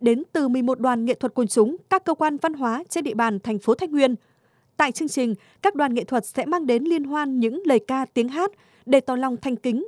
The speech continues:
biết ơn đối với vị lãnh tụ vĩ đại, anh hùng, giải phóng dân tộc, danh nhân văn hóa kiệt xuất, người cha kính yêu của dân tộc Việt Nam.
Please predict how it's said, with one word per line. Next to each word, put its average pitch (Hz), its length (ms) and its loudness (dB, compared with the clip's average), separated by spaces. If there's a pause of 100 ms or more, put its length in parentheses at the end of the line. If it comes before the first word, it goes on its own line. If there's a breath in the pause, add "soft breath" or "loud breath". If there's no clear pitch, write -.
biết 403 160 0
ơn 254 340 -2
đối 247 180 6
với 262 320 2
vị 254 140 -2
lãnh 247 160 -4
tụ 196 240 0
vĩ 262 160 -4
đại, 302 240 -4
anh 339 140 -6
hùng, 247 280 0 (240 soft breath)
giải 214 220 0
phóng 214 260 -4
dân 339 180 -4
tộc, 247 220 2 (440 soft breath)
danh 294 260 0
nhân 294 220 -2
văn 285 140 -2
hóa 262 220 -2
kiệt 262 220 2
xuất, 349 220 0 (400 soft breath)
người 277 220 2
cha 359 220 -2
kính 294 220 -2
yêu 339 220 0
của 240 220 2
dân 330 160 -2
tộc 247 240 0
Việt 233 180 -2
Nam. 254 240 2